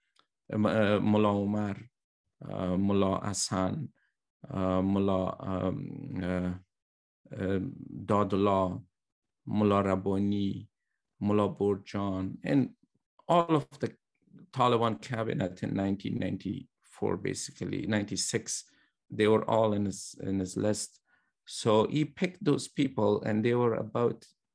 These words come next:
eighteen, nineteen, twenty years old at the time. And, uh,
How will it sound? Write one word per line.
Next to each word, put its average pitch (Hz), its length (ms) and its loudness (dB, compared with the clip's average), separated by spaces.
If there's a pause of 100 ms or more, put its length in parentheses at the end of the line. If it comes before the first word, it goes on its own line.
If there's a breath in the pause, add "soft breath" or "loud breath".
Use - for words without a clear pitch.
eighteen, 110 440 -2
nineteen, 107 440 0
twenty 110 300 0
years 101 280 -4
old 104 300 0
at - 140 -8
the 101 80 -6
time. 101 480 -2 (560 soft breath)
And, 104 380 2
uh, 104 440 2